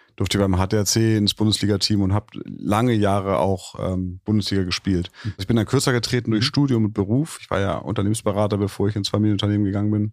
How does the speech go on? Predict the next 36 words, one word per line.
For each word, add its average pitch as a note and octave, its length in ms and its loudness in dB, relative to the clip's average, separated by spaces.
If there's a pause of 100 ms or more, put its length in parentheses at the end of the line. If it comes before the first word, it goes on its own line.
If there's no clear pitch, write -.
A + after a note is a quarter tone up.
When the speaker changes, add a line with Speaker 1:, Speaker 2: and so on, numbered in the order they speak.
Speaker 2:
Mhm. G2+ 220 -8 (180)
Speaker 1:
Aber A2+ 240 2
als A2+ 180 0
der A#2 140 4
Wechsel B2+ 320 0
ins, A2 280 -2
ins E3 300 2
Familienunternehmen A2 680 2
anstand, D#2 680 -2 (440)
hab G2 120 -2
ich - 80 2
gesagt, A2 300 0
ich G2+ 120 -4
brauch G#2 260 0
mal, G#2+ 500 0
ähm, G2 380 -2 (260)
einen G#2 200 2
Monat G#2+ 280 2
Pause, F#2+ 360 -2 (240)
Speaker 2:
Mhm. G2+ 60 -14
Speaker 1:
bevor E2 240 -4
ich E2+ 60 -4
nach - 160 -8
Hamburg E2 260 -6
gehe. F2 240 -8 (260)
Und - 200 -12
mein, D#2 180 -6
ich - 140 -12
war F#2 100 2
damals F2+ 380 0
beruflich F#2 440 -4
in F2+ 60 -2
Madrid F2+ 300 -2
zu G2 160 -2
Hause G#2 220 -4 (180)
Speaker 2:
Mhm. G2+ 200 -8